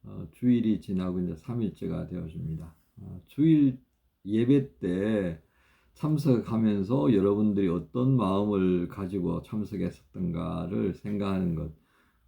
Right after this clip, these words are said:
뭐, 요즘 하도 이 시간이 빠르게 지나가니까 뭐, 잘 기억 못할 수도 있을 테지만요. 한번 생각해 보면 어떨까 싶습니다.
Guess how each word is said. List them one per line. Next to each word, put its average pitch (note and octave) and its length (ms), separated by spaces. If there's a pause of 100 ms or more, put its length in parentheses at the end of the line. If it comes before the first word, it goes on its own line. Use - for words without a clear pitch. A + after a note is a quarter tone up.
(140)
뭐, F#2 380
요즘 G#2 200
하도 B2+ 320 (340)
이 - 140
시간이 - 460
빠르게 A2 400
지나가니까 F#2+ 1080 (680)
뭐, - 260
잘 F#2 300
기억 G2 240
못할 F2 400
수도 - 280
있을 E2 380 (300)
테지만요. G2+ 680
한번 G2+ 300
생각해 A#2 520
보면 F2 380
어떨까 E2 520
싶습니다. D#2+ 720